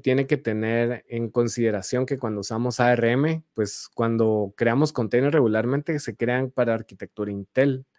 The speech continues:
Tenemos que hacer una conversión de nuestros containers y lo que estamos usando para A R M, entonces ya tenemos que tomar en consideración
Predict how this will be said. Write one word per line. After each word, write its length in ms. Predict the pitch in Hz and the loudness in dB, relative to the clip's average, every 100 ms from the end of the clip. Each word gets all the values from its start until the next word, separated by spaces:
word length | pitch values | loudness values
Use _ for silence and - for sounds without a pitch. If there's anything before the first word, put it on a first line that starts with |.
| _ _ _ _ _ _ _ _ | _ _ _ _ _ _ _ _
Tenemos 500 | 120 117 127 151 147 | 2 4 4 2 2
que 80 | 120 | -2
hacer 220 | 107 123 | 0 0
una 240 | 131 135 | 2 0
conversión 800 | 135 123 104 98 - 175 254 233 | 0 0 -2 -4 0 2 2 -2
de 160 | 123 120 | -2 0
nuestros 500 | 113 107 - 107 95 | 0 -2 -6 -8 -8
containers 800 | - 92 90 135 190 220 208 - | -8 -10 0 2 2 0 -4 -6
y 180 | 120 113 | -2 0
lo 160 | 107 | -2
que 80 | 101 | -4
estamos 320 | 101 127 147 | -6 -2 -2
usando 320 | 113 123 156 | -2 -2 0
para 240 | 156 117 101 | 2 2 2
A 120 | 107 | 0
R 120 | 127 | 2
M, 140 | 170 123 | 0 0
entonces 320 | 107 123 120 | -2 -2 0
ya 100 | 113 | 0
tenemos 400 | 123 120 131 - | 0 -2 -4 -6
que 100 | 113 | -8
tomar 300 | 98 101 110 | -6 -6 -4
en 80 | 120 | -4
consideración 800 | 123 120 107 98 95 123 123 | -4 -2 -2 -2 -2 -2 -4